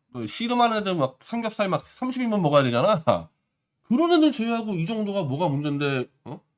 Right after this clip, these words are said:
고기를 먹고 싶다고 그 난리 법석을 뜨냐고, 고기 먹고 싶다고. 어? 아, 지금 조국 나이가 몇이야? 어? 조국 나이가 지금 육삼 년생이니까 예순 넘었잖아. 야, 예순 무슨, 무슨 운동선수야? 어?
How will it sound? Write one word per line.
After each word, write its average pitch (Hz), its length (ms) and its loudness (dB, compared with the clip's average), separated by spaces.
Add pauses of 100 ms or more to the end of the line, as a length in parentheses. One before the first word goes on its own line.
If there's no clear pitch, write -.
(280)
고기를 170 320 4
먹고 147 220 0
싶다고 131 720 0
그 139 260 2
난리 117 220 2
법석을 113 300 -4
뜨냐고, 95 560 -4
고기 107 180 -2
먹고 95 200 -6
싶다고. 85 600 -10 (160)
어? - 140 -18 (920)
아, 233 120 0
지금 247 140 -2
조국 196 260 -2
나이가 160 320 0
몇이야? 120 680 0 (480)
어? 156 240 -16
조국 214 160 -4
나이가 160 260 2
지금 160 160 -2
육삼 180 300 0
년생이니까 151 960 0 (680)
예순 165 260 2
넘었잖아. 117 680 2 (100)
야, 165 120 4
예순 220 640 0
무슨, 202 380 -2
무슨 196 220 0
운동선수야? 165 880 2
어? 120 160 -10